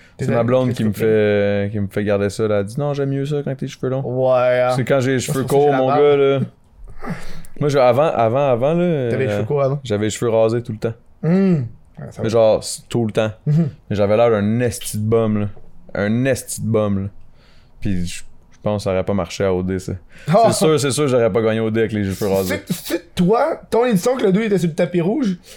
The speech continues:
Speaker 1: puis il a juste dit genre, « Wow, vous êtes tellement belle », puis il a comme genre un peu badouillé, puis c'est devenu un meme lui-même.
Speaker 2: Non, ça c'est l'autre après.
Speaker 1: Ok, ben ça c'est drôle en tabarnak. Je me rappelle, c'était mon de mes préférés. Ouais,
Speaker 2: Ouais,
Speaker 1: non.
Speaker 2: c'était, euh, c'est tellement la vie, genre.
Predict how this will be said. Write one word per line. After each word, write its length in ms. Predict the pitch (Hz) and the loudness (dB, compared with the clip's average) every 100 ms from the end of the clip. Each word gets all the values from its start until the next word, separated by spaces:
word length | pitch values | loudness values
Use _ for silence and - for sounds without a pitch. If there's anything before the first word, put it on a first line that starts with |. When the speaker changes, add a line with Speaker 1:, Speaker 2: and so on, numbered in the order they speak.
| - - | -20 -4
Speaker 1:
puis 100 | 160 | 0
il 40 | |
a 40 | |
juste 180 | 170 208 | 2 2
dit 120 | 175 202 | 2 2
genre, « 300 | 175 156 147 | 2 2 0
Wow, 340 | 135 139 139 | 0 2 0
vous 100 | 123 127 | -2 -8
êtes 140 | - | -4
tellement 320 | 135 139 131 | -4 -2 -4
belle », 280 | 123 131 131 | -2 -2 -4
puis 100 | 131 | -4
il 40 | 131 | -6
a 40 | |
comme 180 | 127 131 | -4 -4
genre 260 | 127 120 117 | -2 -2 -4
un 80 | - | -6
peu 100 | 123 | -4
badouillé, 480 | 139 139 139 139 170 | -2 -2 -2 -2 -4
puis 80 | 165 | -4
c'est 60 | 135 | -6
devenu 200 | 131 139 | -4 -2
un 40 | |
meme 220 | 131 151 156 | -2 -2 0
lui-même. 340 | 147 170 220 - _ - | -2 -2 -6 -10 _ -6
Speaker 2:
Non, 140 | 117 104 | -4 -4
ça 120 | 123 | -2
c'est 80 | 110 | 0
l'autre 160 | 110 104 | 2 2
après. 180 | 98 101 - | 0 -4 -4
Speaker 1:
Ok, 340 | - - - - | -10 -10 -12 -6
ben 80 | - | -4
ça 100 | - | -4
c'est 200 | - 90 | -6 -4
drôle 180 | 113 101 | -4 -4
en 60 | |
tabarnak. 500 | - 87 90 107 101 - | -6 -6 -6 -8 -10 -12
Je 60 | |
me 40 | 104 | -12
rappelle, 140 | - 117 | -10 -12
c'était 200 | - 120 | -10 -10
mon 140 | 123 | -8
de 60 | 127 | -8
mes 80 | |
préférés. 420 | - 120 117 - - - _ - - - - - - - | -8 -10 -10 -12 -16 -20 _ -20 -20 -20 -20 -20 -20 -4
Ouais, 100 | 170 | 0
Speaker 2:
Ouais, 80 | 185 | 2
Speaker 1:
non. 80 | 127 | 2
Speaker 2:
c'était, 160 | 120 117 | 2 2
euh, 880 | 113 110 107 104 104 107 104 104 101 _ - | 4 4 4 4 4 4 2 0 -2 _ -20
c'est 240 | - 104 | -10 -8
tellement 300 | - 110 110 117 | -2 0 0 2
la 160 | 107 | 0
vie, 240 | 101 117 127 | 0 -2 -4
genre. 300 | 120 120 | -4 -6